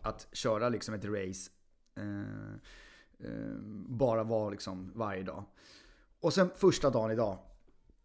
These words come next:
han ska börja förskolan. Jag bara, "Yes!" Nu, och jag är ledig idag också. Jag ska, jag har jobbat mycket också så här, eh, innan. Men nu ska jag liksom... Jag ska bara vara med min hund, jag ska bara chilla. Vi har hållit på och städat, slängt ut gran, vi har hållit på med massa grejer. Idag ska jag inte göra någonting, jag ska bara ligga på soffan.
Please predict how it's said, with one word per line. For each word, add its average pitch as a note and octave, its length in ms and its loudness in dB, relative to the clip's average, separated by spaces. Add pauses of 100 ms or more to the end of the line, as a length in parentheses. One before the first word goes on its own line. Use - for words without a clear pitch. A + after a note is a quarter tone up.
(460)
han D#3 440 4
ska C3+ 180 -2
börja A#2+ 300 4
förskolan. - 520 -4
Jag A#2+ 140 0
bara, G2+ 120 -6
"Yes!" B2+ 720 -8
Nu, C3+ 420 0
och C3+ 60 -6
jag C#3 180 4
är C3 40 2
ledig B2 320 0
idag A2 160 -4
också. - 160 -12
Jag G#2+ 60 -10
ska, A#2+ 140 -6 (160)
jag A#2+ 140 -6
har A2+ 140 -6
jobbat A2+ 420 -8
mycket A2 220 -12
också - 240 -12
så - 100 -10
här, F#2 140 -12 (400)
eh, G#2+ 260 -2
innan. G2 420 -6
Men A#2 200 -4 (520)
nu C3 220 2
ska B2+ 160 -6
jag A#2 60 -4
liksom... G#2 240 -8 (580)
Jag - 80 -12
ska C#3 80 -6
bara B2 140 2
vara C3 160 4
med B2 140 2
min G2+ 140 -4
hund, B2 320 0
jag A2 60 -4
ska - 80 -12
bara G2+ 60 -8
chilla. A2+ 540 -2
Vi A2+ 80 -2
har A2+ 40 0
hållit G#2+ 120 -8
på G#2 60 -12
och - 40 -12
städat, A#2 540 -2
slängt G#2+ 260 -8
ut F#2 140 -14
gran, A#2 360 0
vi G#2 60 -6
har A2 80 -4
hållit - 140 -12
på C#3 260 4
med A#2 60 2
massa A2+ 180 -2
grejer. G#2+ 140 -4
Idag C3+ 180 2
ska C3+ 100 -4
jag B2 60 0
inte A#2 100 -4
göra G#2+ 140 0
någonting, A#2+ 340 -2
jag G#2 60 -6
ska A#2 100 -6
bara B2+ 100 0
ligga C#3+ 160 2
på B2+ 60 -2
soffan. A2 380 -4